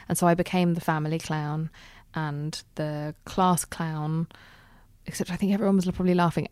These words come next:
at me, not with me. Um, <laughs> and, and I've just continued my clownery into adulthood, and it makes me feel safe. And I only really feel,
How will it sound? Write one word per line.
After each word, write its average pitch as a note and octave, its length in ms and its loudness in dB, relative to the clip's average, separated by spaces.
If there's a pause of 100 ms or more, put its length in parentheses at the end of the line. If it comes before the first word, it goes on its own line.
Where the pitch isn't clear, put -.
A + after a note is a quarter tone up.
at D#3 180 -4
me, D#3 120 -2
not F3 120 0
with E3+ 160 -2
me. D#3+ 260 0
Um, F3 480 6
<laughs> - 60 -4
and, G3 540 12 (380)
and F3+ 200 8
I've F3+ 160 8
just - 180 0 (200)
continued F3+ 800 6
my E3 160 0
clownery D#3 680 -2
into - 300 -2
adulthood, E3 540 0
and F3 80 -2
it - 80 -4
makes - 260 -6
me E3 140 -2
feel E3 240 -4
safe. G3 400 2
And F3+ 80 4
I F3+ 100 6
only A3 160 10
really E3+ 300 4
feel, D#3+ 400 4